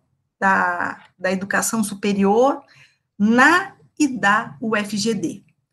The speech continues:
observando como a U F G D,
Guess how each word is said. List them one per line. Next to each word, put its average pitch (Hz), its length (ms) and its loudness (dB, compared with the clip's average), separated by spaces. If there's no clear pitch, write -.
observando 240 680 4
como 339 240 0
a 359 60 4
U 262 80 4
F 240 260 0
G 214 220 0
D, 226 560 2